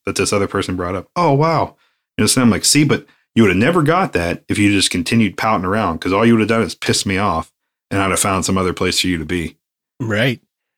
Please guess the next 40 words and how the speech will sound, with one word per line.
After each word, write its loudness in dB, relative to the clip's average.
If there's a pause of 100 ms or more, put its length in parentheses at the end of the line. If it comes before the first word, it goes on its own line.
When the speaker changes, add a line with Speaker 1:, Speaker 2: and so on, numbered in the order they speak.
(340)
Speaker 2:
And 2
Speaker 1:
You 4
know 2
what 4
I 4
Speaker 2:
that 4
Speaker 1:
mean? 0 (180)
Speaker 2:
Yes. 0 (160)
And 0
exactly. 0 (380)
And 2
that 4
goes 4
into, 0
like, 4
you 2
know, 4
you 2
gotta, 0 (560)
you 4
will, 0 (720)
for -4
this 2
is 0
a 0
lot, 0
a -10
lot 0
for -8
the -4
newer 4
managers, -6
you -4
gotta 2
dig 0
deeper 2
than -2
what -4
you're -6
seeing. -2